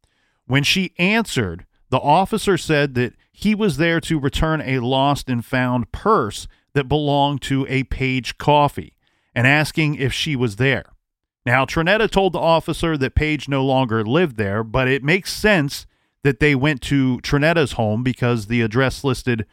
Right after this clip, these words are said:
on Paige's driver's license was still Trinetta's home address. The officer asked the obviously concerned mother if she had any idea why the police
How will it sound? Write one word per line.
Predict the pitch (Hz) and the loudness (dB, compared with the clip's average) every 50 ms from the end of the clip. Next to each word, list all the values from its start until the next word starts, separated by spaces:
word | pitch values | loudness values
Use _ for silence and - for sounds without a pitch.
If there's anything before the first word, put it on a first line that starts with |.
| _ _ _ _ _ | _ _ _ _ _
on | _ - 120 117 | _ -2 0 0
Paige's | - - 139 135 123 107 117 104 92 | 0 0 0 0 0 0 -2 -2 -2
driver's | 95 113 120 135 151 147 127 117 - | -2 0 2 2 2 2 0 0 -2
license | 107 101 101 101 - - 117 110 104 - | -2 -2 -2 -2 -2 -4 -4 -6 -4 -4
was | 113 110 | -6 -6
still | - - - - 135 127 120 117 113 110 - _ _ _ _ - | -6 -8 -4 -2 0 0 2 0 0 -2 -4 _ _ _ _ -4
Trinetta's | - - 139 117 113 113 107 104 104 - - - _ _ | -2 -2 0 0 0 0 0 -2 -2 -4 -8 -14 _ _
home | _ _ - 151 151 139 123 117 | _ _ -2 0 0 2 0 -2
address. | 101 - 92 78 69 - - - - _ _ _ _ _ _ _ | -2 -4 -8 -10 -12 -14 -20 -20 -20 _ _ _ _ _ _ _
The | - 147 | 0 4
officer | 151 175 208 233 - 277 - - 214 175 - | 4 4 4 4 2 0 2 2 2 2 2
asked | 156 151 151 143 - - | 2 2 2 2 0 -2
the | 160 165 - - - | -4 -4 -4 -2 2
obviously | 135 135 143 143 143 147 147 135 - - 147 143 139 139 131 | 2 4 4 4 2 0 -2 -2 -2 -2 -2 0 0 0 -2
concerned | - - 139 127 117 - - 151 135 131 131 127 110 | -2 -2 -2 -2 -2 -2 0 2 2 2 2 0 0
mother | 107 113 123 131 143 117 101 92 92 95 - _ _ _ _ _ _ _ | 0 2 2 4 4 2 0 -2 -4 -6 -8 _ _ _ _ _ _ _
if | 156 143 120 | 0 0 2
she | - - 180 170 | 2 0 0 2
had | 123 147 151 151 143 - | 2 2 2 0 0 -2
any | 151 156 156 156 147 | -2 -2 0 2 2
idea | 139 135 131 117 120 131 139 135 123 120 110 110 - _ _ _ _ _ | 2 0 0 0 0 2 2 2 2 2 0 -2 -4 _ _ _ _ _
why | - 104 117 135 143 147 156 | -4 0 2 2 4 2 2
the | 156 147 143 | 2 0 -2
police | - - 139 135 139 139 135 135 120 - - | -2 -2 -2 0 0 0 0 -2 -4 -6 -10